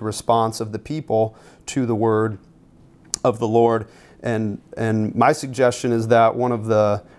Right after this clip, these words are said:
primary thrusts that we see through here is that it is the word of the Lord working in tandem with the Spirit of the Lord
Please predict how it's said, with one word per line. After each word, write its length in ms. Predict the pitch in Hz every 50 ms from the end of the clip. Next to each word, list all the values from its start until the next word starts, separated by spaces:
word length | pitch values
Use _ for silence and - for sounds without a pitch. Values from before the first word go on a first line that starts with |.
| -
primary 380 | - - 220 220 190 160 135 127
thrusts 380 | - - - 151 147 147 - -
that 100 | 135 -
we 140 | 127 120
see 380 | 113 - - - 151 147 143 131
through 340 | - - - 131 131 135 135
here 340 | - - 160 170 175 180 - -
is 560 | 120 117 113 110 110 110 110 110 - - - - - - - - - _
that 140 | 120 123 117
it 140 | 117 117
is 180 | 123 120 117 110
the 120 | - 113
word 280 | 107 104 123 131 147 147
of 140 | 139 127 123
the 80 | 123
Lord 520 | 120 117 117 113 117 120 120 117 120 - - -
working 380 | 120 123 127 123 - 123 120
in 120 | 113 117 117
tandem 380 | - - 127 123 123 127 120
with 140 | 113 107 -
the 60 | 113
Spirit 540 | - - - - - - - - 202 - 151
of 140 | 120 107 104
the 80 | 113
Lord 480 | 107 104 107 101 104 107 104 104 110 107